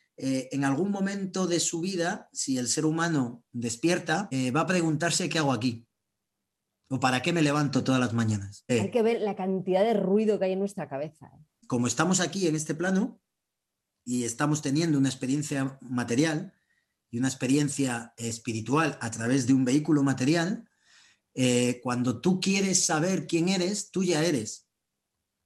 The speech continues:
Speaker 1: O sea, tú cuando te has dado cuenta que tienes un ego, ya le tienes.
Speaker 2: Claro.
Speaker 1: No es que digas, "A ver, me voy a construir un ego". No, no, tú ya vienes con un ego, ¿sabes? O sea,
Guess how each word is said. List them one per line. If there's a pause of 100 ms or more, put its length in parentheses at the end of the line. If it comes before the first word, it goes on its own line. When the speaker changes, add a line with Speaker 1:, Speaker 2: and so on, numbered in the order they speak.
(840)
Speaker 1:
O
sea,
tú
cuando
te
has
dado
cuenta
que
tienes
un
ego,
ya
le
tienes. (200)
Speaker 2:
Claro. (280)
Speaker 1:
No
es
que
digas,
"A
ver, (160)
me
voy
a
construir
un
ego". (120)
No,
no,
tú
ya
vienes
con
un
ego,
¿sabes?
O
sea,